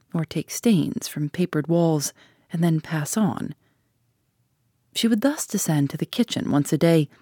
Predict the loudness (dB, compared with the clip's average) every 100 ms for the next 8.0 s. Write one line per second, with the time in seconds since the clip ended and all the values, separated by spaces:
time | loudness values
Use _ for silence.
0 | _ -2 0 2 2 4 4 4 -2 _
1 | _ -2 2 4 4 4 4 2 -2 -6
2 | 0 0 0 -2 0 0 0 -2 -2 -10
3 | _ _ _ _ _ 0 2 2 2 2
4 | 0 -8 -16 -20 _ _ _ 0 4 6
5 | 6 2 -4 -2 -2 -2 0 2 4 2
6 | -4 -4 -4 -4 -10 _ _ -4 -4 -4
7 | -2 -2 -2 -4 0 2 2 -2 -8 -12